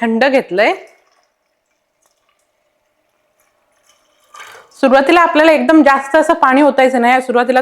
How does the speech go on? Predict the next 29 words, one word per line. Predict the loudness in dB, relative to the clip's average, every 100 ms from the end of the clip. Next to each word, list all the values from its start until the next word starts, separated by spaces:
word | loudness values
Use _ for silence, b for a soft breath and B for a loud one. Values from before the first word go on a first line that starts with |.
| 0
थोडं | 0 2
पाणी | 0 -2
ओतायचं, | -6 -6 -6 -4 -4 -4 B B B -10
मिक्स | -10 -8
करायचं | -2 2 2 0 -4
आणि | -2
याला | -4
चव | -2 -2 -2
चाखून | -4 -4 -2 -2
बघायची. | 0 -2 -4 -8 -8
आपल्याला | -8 -6 -8
किती | -10 -10 -10
स्ट्रॉंग | -4 -2 -2 -2
फ्लेवर | -2 -2 0
हवाय | -2 -2 -2
त्या | -4
पल्पचा, | -6 -6 -8 -8 -6 -6
कैरी | -4 -8 -6
गुळाचा, | -4 -4 -4 -2 -4 -4 B B -4
त्या | -2
अंदाजानं | -2 -4 -4 -4
पाणी | -2 -2 -4
ओतायचं. | -8 -8 -8 -8 -14 -20 _ _ _ _ _ _ _ -4
ढवळून | 0 2 4 4
जरा | 4 2
चाखून | 0 -2 0 0
बघायचं, | 2 2 0 0 -2
आणखीन | -2 -2 -4
ह्याच्यात | -2 -4